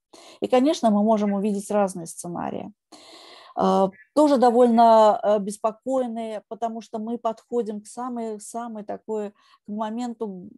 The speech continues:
очень больших перемен, э, где сила темноты становится почти уже, э, беспомощной.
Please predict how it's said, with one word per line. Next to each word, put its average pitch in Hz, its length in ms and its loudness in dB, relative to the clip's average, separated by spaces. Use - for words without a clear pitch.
очень 262 300 -8
больших 196 340 -10
перемен, 196 520 -10
э, 190 120 -8
где 208 440 -4
сила 220 800 -2
темноты 214 460 -8
становится 214 540 -8
почти - 420 -12
уже, 180 400 -10
э, - 200 -12
беспомощной. - 760 -12